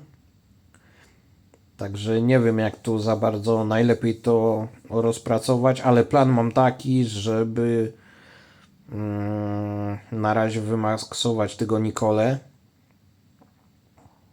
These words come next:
Ale żeby troszkę podbić mocy, bo już w tej chwili wszystkich mam na osiemdziesiątym poziomie,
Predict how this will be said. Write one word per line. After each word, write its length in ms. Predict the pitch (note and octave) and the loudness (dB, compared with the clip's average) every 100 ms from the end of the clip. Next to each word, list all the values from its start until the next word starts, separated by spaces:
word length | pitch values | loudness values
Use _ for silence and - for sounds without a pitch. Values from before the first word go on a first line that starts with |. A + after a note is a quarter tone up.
| _ - - _ _ _ _ _ _ _ _ _ _ _ _ | _ -18 -18 _ _ _ _ _ _ _ _ _ _ _ _
Ale 460 | A#2 C3 G2+ F#2 F#2 - _ _ | 2 2 2 -2 -10 -16 _ _
żeby 380 | G#2+ B2 C#3 A#2 | -4 0 2 2
troszkę 380 | - C#3+ - A2+ | 2 0 0 -2
podbić 420 | - B2 A#2+ A#2+ | 0 0 0 0
mocy, 580 | B2+ G#2 - G#2+ A#2 C#3+ - _ _ _ _ _ _ _ - - - _ _ _ _ _ _ _ _ - | 0 0 -2 -2 -2 -2 -10 _ _ _ _ _ _ _ -20 -20 -20 _ _ _ _ _ _ _ _ -14
bo 260 | A2+ G#2+ A2 | -8 -4 -2
już 300 | A2+ A#2 C3+ | -2 -4 -10
w 220 | B2+ - | -14 -6
tej 140 | B2 | -4
chwili 360 | A#2 - A#2 A#2+ | -4 -4 -2 -4
wszystkich 580 | - - B2 - A#2 - | -6 -4 -4 -4 -8 -4
mam 280 | A#2+ A2 A2 | -4 -4 -4
na 140 | A2 | -4
osiemdziesiątym 720 | G#2+ - A2+ A2+ G#2+ A2+ G#2+ | -4 -4 -4 -4 -4 -6 -8
poziomie, 640 | A#2+ A#2 A2+ A2 A2+ C3 | -8 -6 -4 -4 -2 -2